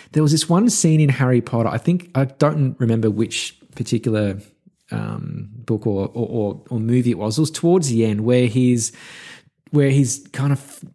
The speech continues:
it, it's like he's purging Voldemort. And there's this scene where he's just, like,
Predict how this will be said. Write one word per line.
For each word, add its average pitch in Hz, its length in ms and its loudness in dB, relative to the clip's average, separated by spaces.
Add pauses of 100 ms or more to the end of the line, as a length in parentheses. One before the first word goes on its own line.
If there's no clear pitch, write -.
(180)
it, 151 60 2
it's 143 220 0
like 170 180 0
he's 143 100 -4
purging 117 1000 0 (580)
Voldemort. 110 640 -2 (580)
And 120 240 2
there's 123 140 4
this 123 160 -2
scene 143 560 2
where 117 260 2
he's 113 120 -2
just, 117 180 -6
like, 104 160 -8